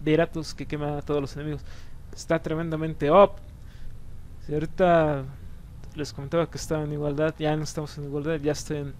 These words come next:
en ventaja por mucho. Siento que esto definitivamente, eh, va a jugar un papel muy importante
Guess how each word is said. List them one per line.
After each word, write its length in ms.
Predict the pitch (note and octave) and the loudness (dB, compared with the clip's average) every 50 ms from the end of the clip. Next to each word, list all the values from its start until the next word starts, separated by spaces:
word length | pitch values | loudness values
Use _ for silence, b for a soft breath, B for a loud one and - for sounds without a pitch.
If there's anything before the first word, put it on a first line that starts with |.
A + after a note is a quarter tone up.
| - - - - | -12 -14 -10 -8
en 140 | D3 C#3+ | -6 -4
ventaja 460 | C#3 C#3+ C#3 C3 - E3 D#3+ - - D3+ | -4 -4 -4 -2 -2 -2 -2 -2 -6 -8
por 220 | - C#3 B2 C3+ | -6 -8 -8 -6
mucho. 240 | D3 D#3+ - - - B B B B B B B B B B B B B - - - - | -8 -10 -10 -12 -14 B B B B B B B B B B B B B -16 -16 -16 -10
Siento 280 | - G3+ G3+ G#3 G#3 | -8 -6 -4 -2 0
que 60 | G#3 | 0
esto 260 | G#3+ F3+ - - G#3 G3 | 0 0 2 2 4 4
definitivamente, 720 | F3+ D#3+ - D#3 - F#3 F3+ E3+ E3+ E3+ E3+ D#3+ - F3 | 2 2 0 -4 -4 -2 -2 0 -2 -2 -4 -4 -4 -4
eh, 460 | E3+ C3+ D3 C#3+ C#3+ D3 D3 D3 D3 C#3+ C#3+ - - - - - D#3+ | -4 -2 -2 -2 -2 -2 -2 -4 -4 -6 -8 -10 -12 -12 -10 -8 -6
va 40 | D#3+ | -6
a 40 | |
jugar 200 | C#3+ D#3+ E3 D#3+ | -4 -4 -4 -4
un 80 | D#3+ D#3 | -4 -4
papel 400 | D#3+ D3+ - D#3 D3+ D3+ D3 - - | -6 -4 -4 -4 -4 -4 -6 -8 -8
muy 220 | D#3 D#3 D#3 D#3 D#3 | -6 -4 -4 -2 -2
importante 800 | D3+ - D3 C#3 - - C#3+ C#3 C3+ C#3 - C#3 C3+ C3+ C3+ | -4 -4 -6 -8 -6 -6 -6 -6 -6 -6 -6 -6 -6 -6 -8